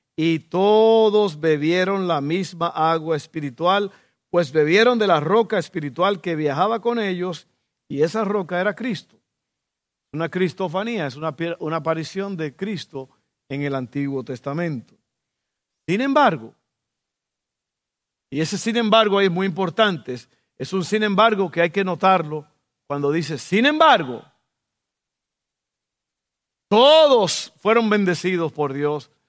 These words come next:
Sin embargo, Dios no se agradó con la mayoría de ellos. Y sus cuerpos fueron dispersados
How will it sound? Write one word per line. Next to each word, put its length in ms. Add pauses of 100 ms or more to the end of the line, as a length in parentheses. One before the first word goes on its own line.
(240)
Sin 220
embargo, 720 (1040)
Dios 760 (840)
no 500
se 240
agradó 840 (280)
con 260
la 100
mayoría 760
de 300
ellos. 220 (2500)
Y 160
sus 260
cuerpos 920 (960)
fueron 340
dispersados 1120